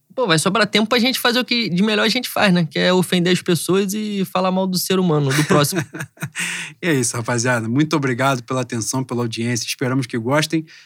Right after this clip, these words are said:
Speaker 2: Tamo junto.
Speaker 1: Desculpa pela versão estendida de hoje, mas tinha, tinha coisa pra falar. Fé no Mengo.
Speaker 2: Fé no Mengo, rapaziada.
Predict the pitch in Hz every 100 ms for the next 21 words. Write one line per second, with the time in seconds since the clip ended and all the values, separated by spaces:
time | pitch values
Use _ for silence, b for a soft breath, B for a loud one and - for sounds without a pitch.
0 | B - 131 113 147 151 123 143 - 185
1 | 180 175 160 151 139 151 143 127 - 139
2 | 127 123 131 123 120 127 147 139 143 135
3 | 127 117 - - 143 123 107 107 120 127
4 | 117 113 113 90 92 92 - 147 143 131
5 | 113 107 - - 139 143 139 120 110 117
6 | 113 104 87